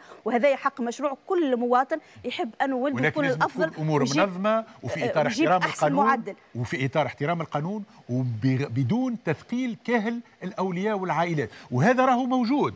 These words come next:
Speaker 2: معناها النظام هذايا والقانون، القوانين هذه راهي موجودة، حتى حد ما تبعها.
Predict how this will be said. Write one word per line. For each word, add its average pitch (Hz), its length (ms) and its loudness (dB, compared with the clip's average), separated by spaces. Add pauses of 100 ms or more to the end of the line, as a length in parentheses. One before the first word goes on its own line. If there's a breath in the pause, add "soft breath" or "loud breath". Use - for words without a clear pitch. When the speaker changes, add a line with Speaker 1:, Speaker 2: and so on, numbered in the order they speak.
(160)
Speaker 2:
معناها 147 360 0
النظام 143 560 2
هذايا 151 340 0
والقانون، 135 400 -4
القوانين 151 380 -4
هذه 208 220 -4 (240 loud breath)
راهي 190 240 0
موجودة، 190 480 -6 (180 soft breath)
حتى - 220 -6
حد 165 220 -8
ما 180 60 -10
تبعها. 185 380 -10